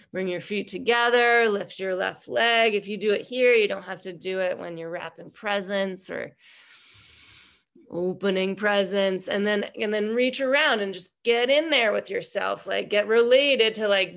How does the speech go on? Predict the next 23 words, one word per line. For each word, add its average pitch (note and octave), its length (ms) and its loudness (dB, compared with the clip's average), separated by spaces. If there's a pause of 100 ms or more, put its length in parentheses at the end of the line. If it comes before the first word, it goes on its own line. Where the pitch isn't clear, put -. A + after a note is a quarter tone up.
(100)
your G3+ 220 2
muscles C4+ 840 4
and F3 120 -4
your F3+ 140 -8
bones C4+ 760 4
and F#3 120 -8
your E3+ 120 -8
flesh, C4 800 -2
and, F3+ 180 -10 (580)
and G3+ 140 -6
can G#3 160 -4
you G3 100 -2
move C#4+ 800 0
something? D4 600 -2
Can A#3+ 120 -6
you G3 160 -4
be G#3+ 140 -6
moved? C4+ 840 -2 (920)
And G#3 120 -8
then G3 120 -6
your F#3+ 160 -8
whole C4 280 2
spine, G3+ 500 -4